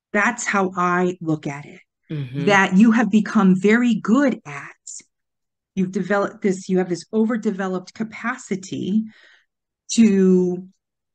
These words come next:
Speaker 1: to do these certain things that, that, that one would say, you know, "Girl, you gotta cut that out. Like, what is up with that?" Right? Like, "That's not a good look.
Speaker 2: Mm-hmm.
Speaker 1: Like, you need to, like, check that, that pattern, that habit, that behavior."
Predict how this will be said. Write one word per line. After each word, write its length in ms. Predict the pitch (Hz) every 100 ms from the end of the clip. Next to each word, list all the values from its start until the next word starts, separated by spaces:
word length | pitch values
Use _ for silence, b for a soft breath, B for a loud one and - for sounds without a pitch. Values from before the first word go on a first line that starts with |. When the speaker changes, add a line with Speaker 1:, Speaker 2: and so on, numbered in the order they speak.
| _
Speaker 1:
to 80 | -
do 280 | 220 208 226
these 280 | 208 190 -
certain 340 | 196 202 190
things 540 | 190 214 226 - - -
that, 280 | 190 - 185
that, 240 | 208 - -
that 240 | 214 202
one 300 | 202 254 285
would 180 | 247 220
say, 600 | - 214 196 185 175 175 180 b b b b _ _ _ _
you 180 | - 220
know, 120 | 220
"Girl, 200 | - 208
you 80 | 208
gotta 160 | 247 202
cut 220 | - 190
that 180 | 170 156
out. 220 | 202 175
Like, 220 | 165 156
what 160 | 180 190
is 120 | 180
up 160 | 214 233
with 160 | 196
that?" 260 | 170 139 139 _
Right? 380 | 165 165 190 -
Like, 320 | 170 170 160
"That's 180 | 175 180
not 120 | 190
a 40 | 175
good 240 | 175 156
look. 280 | 196 240 202 - _
Speaker 2:
Mm-hmm. 120 | 151
Speaker 1:
Like, 260 | 170 165 165
you 60 |
need 160 | 185 180
to, 100 | 175
like, 260 | 160 156 - _
check 320 | - 202 202
that, 300 | 185 151 - -
that 280 | 160 -
pattern, 400 | - 185 180 175
that 160 | 165 151
habit, 480 | - 180 170 170 -
that 160 | 156 143
behavior." 720 | 156 180 208 196 151 139